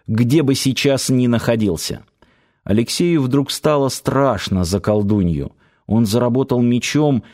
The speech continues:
со всей возможной скоростью,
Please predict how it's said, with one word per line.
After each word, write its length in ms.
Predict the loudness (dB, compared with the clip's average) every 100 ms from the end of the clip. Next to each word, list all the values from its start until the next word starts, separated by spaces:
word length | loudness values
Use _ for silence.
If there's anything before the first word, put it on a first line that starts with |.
| _
со 220 | -6 -2
всей 340 | -2 0 0 2
возможной 720 | 2 2 2 2 2 2 0
скоростью, 1120 | -2 -6 -2 2 2 2 -2 -2 0 2 -2